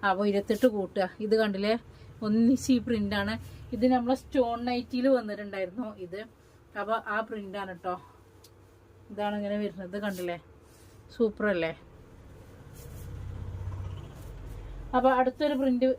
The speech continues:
വരുന്നത്, അല്ല ഇത് നോക്കണമെന്നില്ല, ഇരുപത്തി, ഇനി അടുത്ത പ്രിന്റിൽ നോക്കിയാ മതി.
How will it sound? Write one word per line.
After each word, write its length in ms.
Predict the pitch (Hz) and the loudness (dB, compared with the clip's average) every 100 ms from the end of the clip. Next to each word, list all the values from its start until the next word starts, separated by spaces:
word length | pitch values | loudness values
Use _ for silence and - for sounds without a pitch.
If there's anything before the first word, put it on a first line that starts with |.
| - - - 240 | -4 -20 -8 -4
വരുന്നത്, 340 | 233 220 220 226 220 | -2 -2 -6 -6 -6
അല്ല 120 | 196 180 | -6 -8
ഇത് 100 | 208 269 | 0 0
നോക്കണമെന്നില്ല, 520 | 247 - 202 175 165 - | 0 -4 -10 -8 -8 -8
ഇരുപത്തി, 400 | 185 202 - 233 233 - - - - 208 - - 226 | -8 -10 -10 -12 -12 -14 -20 -20 -14 -14 -12 -16 2
ഇനി 140 | 247 277 | 6 6
അടുത്ത 200 | 254 - 269 | 4 -2 2
പ്രിന്റിൽ 300 | 262 220 220 | 2 2 -2
നോക്കിയാ 260 | 208 196 180 | -4 -6 -8
മതി. 180 | 165 | -10